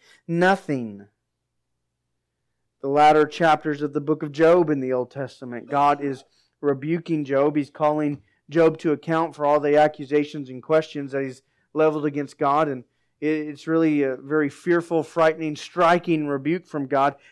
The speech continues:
but also incredibly fascinating because God looks at Job and says, "Where were you when I laid the foundations of the earth? And have you seen the storehouses of the, the snow and the storehouses of the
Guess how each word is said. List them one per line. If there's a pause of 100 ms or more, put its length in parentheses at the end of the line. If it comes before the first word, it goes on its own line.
but
also
incredibly
fascinating
because
God
looks
at (340)
Job
and
says,
"Where
were
you
when
I
laid
the
foundations
of
the
earth? (1800)
And
have
you
seen
the
storehouses
of
the, (320)
the
snow
and
the
storehouses
of
the